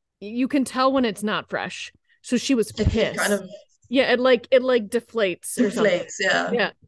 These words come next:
Speaker 1: So, like, she went back to that butcher and said, "You guys better get me a better brain right now because this is not fresh."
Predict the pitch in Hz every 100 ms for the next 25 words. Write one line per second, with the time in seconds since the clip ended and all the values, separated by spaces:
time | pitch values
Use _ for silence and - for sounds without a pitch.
0 | _ 302 - 285 277 277 254 - - -
1 | 269 302 294 240 262 220 196 214 233 208
2 | 180 214 220 196 170 175 - 165 165 175
3 | 196 285 320 330 320 294 311 311 311 247
4 | 302 302 302 294 294 240 277 277 262 214
5 | 240 240 240 220 185 165 135 147 147 170
6 | 180 208 165 165 180 - - - - _
7 | _ 208 233 269 262 226 247 233 226 _
8 | 247 202 - - - -